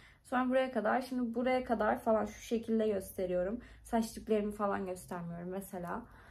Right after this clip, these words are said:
Ama tatlıymışım burada. Evet, güzel. Estetiksiz halim güzel.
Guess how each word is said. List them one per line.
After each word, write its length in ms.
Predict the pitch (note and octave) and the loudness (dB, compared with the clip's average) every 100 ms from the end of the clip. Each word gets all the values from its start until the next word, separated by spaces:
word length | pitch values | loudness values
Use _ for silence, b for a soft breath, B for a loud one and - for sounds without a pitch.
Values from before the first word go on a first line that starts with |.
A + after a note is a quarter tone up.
| B B B B B - | B B B B B 2
Ama 240 | E4+ G4+ | 6 6
tatlıymışım 840 | G#4 D4+ D4 D4+ D#4+ A#3 - F#3+ F#3 | 6 4 6 4 4 4 0 -6 -6
burada. 240 | E3+ F3+ - | -8 0 4
Evet, 460 | A#3 G3+ - - - | 4 2 -6 -18 -6
güzel. 320 | - A3+ G#3 A#3 | 0 4 2 0
Estetiksiz 580 | A3 - A#3 A3+ - - | -6 -6 -6 -6 -8 -2
halim 360 | A3+ G#3+ A3+ | 0 2 2
güzel. 280 | A3+ A3 F#3+ | 0 -2 -6